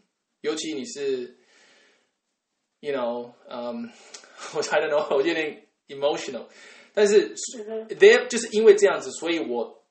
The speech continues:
Speaker 1: 的国旗，所有台湾的选手，至少百分之九十九的选手，我会要他签名。因为第一个呢，我对这个国家，我觉得我是有稍微的一种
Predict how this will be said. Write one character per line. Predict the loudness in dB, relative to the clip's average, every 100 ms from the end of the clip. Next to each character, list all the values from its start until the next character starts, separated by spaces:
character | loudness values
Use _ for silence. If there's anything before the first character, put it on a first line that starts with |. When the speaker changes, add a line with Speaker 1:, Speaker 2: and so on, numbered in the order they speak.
| _
Speaker 1:
的 | -6
国 | -4 4 4
旗， | 4 -6 -14 -20 _ _ _
所 | -14 -8 6 6
有 | 6
台 | 2 -2
湾 | 0 0
的 | -2 -4 -10
选 | -16 -14 -12
手， | -14 -16 _ _ _ _
至 | -4
少 | -2 -2
百 | -2
分 | -6
之 | -8
九 | -8 -8
十 | -6
九 | -8
的 | -8
选 | -10
手， | -16 -16 -20 -20 -20 _ _ _ _ _ _ -4
我 | -2
会 | 0
要 | 2
他 | 0
签 | -2 -6
名。 | -12 -14 -20 _ _ _ _ _ _
因 | 2
为 | 4
第 | 4 0
一 |
个 | -2 -2
呢， |
我 | -2 -4
对 | -6
这 | -8
个 | -8
国 | -8
家， | -4 -4 -4
我 | -8
觉 | -12 -10
得 | -8 -10 -12 _ _ _ _ _ _ -20 -10
我 | -8
是 | -6 -6
有 | -6
稍 | -4 -4
微 | -4
的 | -4
一 |
种 | -8 -12 -18